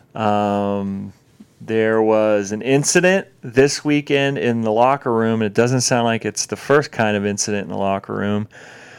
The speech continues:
One of our relief, one of our better relief pitchers, um, is out for the rest of the season, which, two weeks, no big deal,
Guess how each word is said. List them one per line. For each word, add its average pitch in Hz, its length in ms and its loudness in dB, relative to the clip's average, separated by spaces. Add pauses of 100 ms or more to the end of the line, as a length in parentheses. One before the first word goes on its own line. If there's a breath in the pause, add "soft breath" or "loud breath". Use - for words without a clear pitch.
(280 loud breath)
One 131 220 4
of 120 100 0
our 110 460 4
relief, 117 600 0
one 117 140 0
of 113 140 -2
our 110 100 2
better 117 480 4
relief 120 460 2
pitchers, 117 720 0 (680 soft breath)
um, 98 800 0
is 104 640 -2 (160)
out 143 320 4
for - 180 -2
the 117 240 2
rest 131 320 2
of 151 80 0
the 131 80 0
season, 113 640 0
which, 101 400 -6 (260)
two 92 220 -10
weeks, 92 340 -10
no 98 140 -8
big 95 180 -8
deal, 95 380 -2